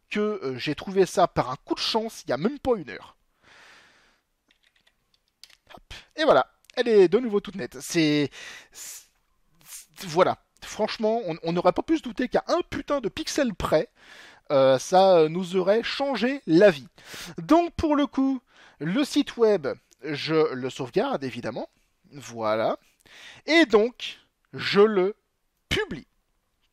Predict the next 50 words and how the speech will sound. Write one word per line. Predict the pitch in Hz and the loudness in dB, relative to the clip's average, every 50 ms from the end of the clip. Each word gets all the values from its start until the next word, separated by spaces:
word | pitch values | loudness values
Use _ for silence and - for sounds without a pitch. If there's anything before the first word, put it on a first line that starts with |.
| _ _ _ _ _ _ _ _ _ _ _ _ _ _ _ _ _ - _ - - - - - | _ _ _ _ _ _ _ _ _ _ _ _ _ _ _ _ _ -20 _ -20 -20 -20 -10 -2
Il | 240 262 | 0 0
est | 294 | 2
publié, | - 269 269 240 208 220 247 | 2 0 -2 0 2 4 6
alors | 226 180 156 | 6 6 4
il | 165 | 2
faut | - 240 | 0 -2
savoir | - - 220 240 - | 0 2 2 2 0
que | - 208 | 0 -2
l'adresse | 196 190 196 185 160 202 220 214 - - | 2 4 4 4 4 0 -2 -2 -2 -4
est | 175 | -6
toujours | 160 180 190 196 | -4 -4 -2 -2
la | 196 185 185 | 0 0 0
même, | 185 170 147 127 - | -2 -4 -4 -6 -8
hein, | - 131 143 | -10 -10 -10
que | - 139 | -12 -14
ce | - 143 | -16 -16
soit, | 131 - 139 139 139 139 - | -10 -2 2 2 2 2 2
euh, | 127 123 123 120 123 - | -2 -4 -4 -6 -4 2
avant | - 151 151 135 151 160 156 - | 4 6 6 4 2 -2 -6 -6
ou | 160 143 131 | -10 -14 -10
maintenant, | 127 123 120 - - 139 165 208 - - - - - - - - _ | -10 -10 -10 -10 -12 -12 -12 -12 -16 -20 -20 -20 -20 -20 -20 -20 _
c'est | - - - 190 190 190 202 - _ _ | -10 2 4 6 6 6 4 -2 _ _
toujours | - 311 320 277 - 220 214 240 240 _ _ _ | -14 -12 -10 -10 -10 -10 -12 -12 -14 _ _ _
la | 165 160 147 | -2 -2 -2
même. | 120 101 - _ _ _ - - - - - _ - | -4 -8 -16 _ _ _ -20 -20 -20 -20 -20 _ -14
Mais, | 135 139 165 185 208 196 | -4 2 4 4 6 6
euh, | 160 147 147 | 6 4 4
pour | - - 196 202 | 2 -2 -2 -2
le | 185 165 | -2 -2
coup, | - - 202 254 269 214 156 | -4 -6 -8 -6 -4 -2 -2
euh, | 135 | -2
sachez | - - 147 - 196 196 | -2 -4 -6 -6 -6 -6
que | - 147 | -6 -8
mon | 123 123 131 156 185 | -8 -8 -8 -10 -10
site | - 175 - | -10 -8 -8
web | 175 190 170 | -6 -6 -6
est | 151 | -6
bien | 131 143 147 | -6 -6 -8
évidemment | 143 131 131 - 156 190 185 | -8 -6 -6 -6 -6 -6 -6
dans | 143 185 220 285 | -4 -4 -2 -2
la | 277 - | -2 -2
description, | 196 185 - - 160 - - 123 - _ _ _ _ _ _ _ _ - | -4 -6 -6 -8 -10 -10 -12 -16 -16 _ _ _ _ _ _ _ _ -18
si | - - - 220 202 | -12 -8 -6 -4 0
jamais | 180 180 165 208 240 247 | 0 0 2 2 2 2
vous | 180 - 185 | 0 -2 -8
souhaitez, | - - 165 147 - - 185 214 220 - - | -8 -8 -8 -6 -2 -2 -2 -2 -2 -6 -6
euh, | 113 113 117 117 113 - | -6 -6 -6 -8 -10 -6
y | - - | -4 -4
avoir | 123 120 151 156 | -2 -2 -2 -4
accès. | 117 - - - | -4 -6 -8 -14